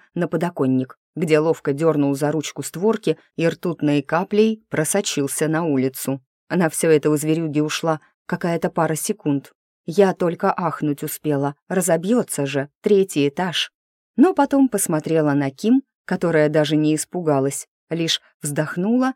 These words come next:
и, бросив кусок шторина на пол, покачала головой и протянула: "Ушёл паразит. Опять!"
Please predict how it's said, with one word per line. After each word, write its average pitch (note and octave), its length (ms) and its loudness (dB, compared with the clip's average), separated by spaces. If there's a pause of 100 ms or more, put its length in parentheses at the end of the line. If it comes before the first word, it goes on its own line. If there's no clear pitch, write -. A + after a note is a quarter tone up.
(220)
и, A3+ 100 2
бросив C4 440 0
кусок F#3 360 -4
шторина D3 460 2
на G#3 200 -2
пол, C4 260 -2 (160)
покачала D3+ 500 0
головой C#3+ 560 0 (160)
и D3+ 100 -2
протянула: C#3 720 -4 (420)
"Ушёл G3+ 440 2
паразит. E3 640 -4 (140)
Опять!" G#3+ 640 -2